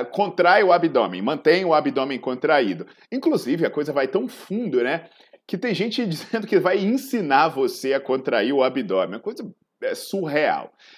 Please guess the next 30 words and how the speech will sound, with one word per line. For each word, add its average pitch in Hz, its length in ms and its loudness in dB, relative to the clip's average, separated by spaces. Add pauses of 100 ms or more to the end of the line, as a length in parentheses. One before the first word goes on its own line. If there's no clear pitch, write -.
(280)
Então 339 180 2
é 339 40 2
importante 269 480 2
entender 117 720 -2
que - 100 -8
existe 170 760 -6
ativação 120 720 -2 (260)
dos 180 200 -2
músculos 226 640 -4
dessa 123 280 0
região 113 440 0
central 160 600 4 (300)
pra 240 200 8
estabilizar 170 580 2
o - 20 -2
movimento. 147 500 -4 (160)
E 196 180 2
essa 165 340 6
ativação 131 420 0
é 165 40 4
muito 147 220 -6
importante. 214 600 0
Inclusive, 147 400 -4
quando 143 160 -4
eu 131 80 0
falo 131 220 0
sobre 127 240 -4
o 123 40 -4
cinto - 280 -8
pélvico, 156 500 0